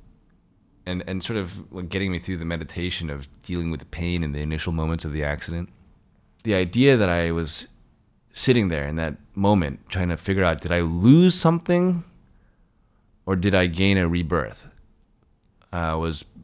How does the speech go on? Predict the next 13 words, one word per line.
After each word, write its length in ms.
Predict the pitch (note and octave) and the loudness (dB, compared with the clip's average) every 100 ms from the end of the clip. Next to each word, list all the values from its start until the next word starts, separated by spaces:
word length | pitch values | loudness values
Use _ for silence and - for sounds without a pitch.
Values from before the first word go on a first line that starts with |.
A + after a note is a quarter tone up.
| _ | _
was 180 | F#2 D2 | -8 -8
pretty 320 | - - A2+ | -10 -2 -2
big 340 | G#2 C3 D#2+ C2+ | 2 2 2 -2
in 140 | D#2 | -4
that, 180 | D2 - | -4 -4
in 120 | D#2+ | -4
those 320 | D#2 D2+ C#2+ | -4 -4 -6
coming 280 | - E2 D2+ | -6 -4 -4
weeks 300 | D2+ C#2 - | -6 -8 -10
that 140 | D2+ | -10
followed. 560 | - D#2+ C#2+ C2+ - - _ - _ _ _ _ | -6 -4 -4 -6 -12 -18 _ -20 _ _ _ _
And 120 | E2+ | -6
it, 200 | E2 D2+ | -4 -6